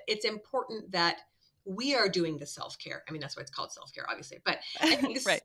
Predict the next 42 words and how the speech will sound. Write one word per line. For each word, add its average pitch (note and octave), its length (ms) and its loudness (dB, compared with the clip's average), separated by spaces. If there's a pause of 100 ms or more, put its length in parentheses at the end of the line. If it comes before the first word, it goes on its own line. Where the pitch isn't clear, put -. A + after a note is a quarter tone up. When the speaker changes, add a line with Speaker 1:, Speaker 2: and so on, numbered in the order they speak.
(180)
Speaker 1:
I C4 60 8
think C#4 280 2
way A3 220 6
too C4+ 140 0
many A3+ 220 2
women F#3+ 600 4 (680)
leave G#3+ 420 2
that F#3+ 260 6
self-care F#3 840 2
up F#3 240 0
to F3 460 2 (140)
those F3+ 280 2
around D#3+ 360 0
them. E4 360 0
Like, F#3+ 200 4
they F#3 100 0
think, E3+ 400 -2 (320)
"Well, G3 800 6 (100)
um, D#3+ 680 0 (220)
you B3+ 160 8
know, D#3 400 4 (380)
I'll A3+ 140 2
wait G3 160 4
for F3 100 -2
my D#3 100 0
husband E3 380 -2
to F3+ 80 4
give G3+ 280 2
me A3 160 4
a G#3+ 60 4
present G3 540 6
and G3 120 8
then F#3+ 80 6
I'll F#3+ 80 6
feel G#3+ 200 4
good G3+ 220 10
<laughs> D4 100 8
about C#4 240 12
myself," A#3+ 540 12
or G3+ 60 -2
what. F#3+ 140 2 (260)
Like, F#3 200 6